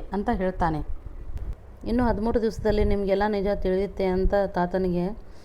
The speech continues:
ರಾಘು ಹೇಳ್ತಾನೆ. ಝಾನ್ಸಿ ರಾಯ್ನ ಅಟ್ಟಾಡ್ಸ್ಕೊಂಡು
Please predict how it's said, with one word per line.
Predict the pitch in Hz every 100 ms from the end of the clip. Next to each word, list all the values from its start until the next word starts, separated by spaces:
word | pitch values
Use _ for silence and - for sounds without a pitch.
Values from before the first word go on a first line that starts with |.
| - - -
ರಾಘು | 180 190 214
ಹೇಳ್ತಾನೆ. | 190 175 180 175 196 - - - - - - - - - - - - - 208
ಝಾನ್ಸಿ | 196 220 247 - 233 233
ರಾಯ್ನ | 208 214 226 214
ಅಟ್ಟಾಡ್ಸ್ಕೊಂಡು | 202 208 202 - 214 196